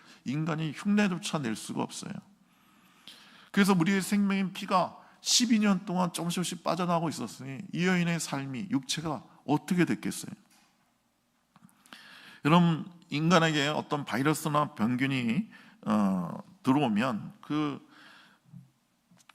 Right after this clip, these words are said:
들어오자마자 갑자기 죽는 게 아니죠. 예, 천천히 온몸이 퍼져서 죽음에 이르게 됩니다. 암세포도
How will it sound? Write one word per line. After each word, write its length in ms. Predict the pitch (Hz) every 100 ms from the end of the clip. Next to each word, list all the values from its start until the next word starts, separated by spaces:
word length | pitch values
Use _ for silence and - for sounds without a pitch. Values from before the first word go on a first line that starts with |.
| -
들어오자마자 600 | 127 151 156 131 110 123
갑자기 440 | - - 170 170
죽는 240 | 139 123 143
게 60 |
아니죠. 440 | 127 87 90 117 - _ -
예, 180 | 90 - _ _ -
천천히 720 | - - - 185 165 165 156
온몸이 360 | 113 113 123 113
퍼져서 560 | 127 107 98 127 - - - - -
죽음에 380 | - 120 120
이르게 320 | 107 98 110 101
됩니다. 340 | 87 - - - _ _ _ _ - -
암세포도 880 | 98 139 151 170 - 156 175 113